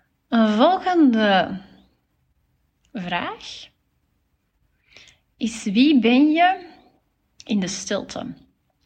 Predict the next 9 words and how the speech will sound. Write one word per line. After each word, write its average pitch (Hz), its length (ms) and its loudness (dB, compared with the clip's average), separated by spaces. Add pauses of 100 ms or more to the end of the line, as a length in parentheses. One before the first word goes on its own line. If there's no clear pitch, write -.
(680)
Want 233 200 2
hetgeen 285 500 -2
dat 269 160 4
interessant 240 800 -2
is, - 540 -12 (840)
is 208 200 -6
niet 285 180 6
per 277 140 0
se 247 720 0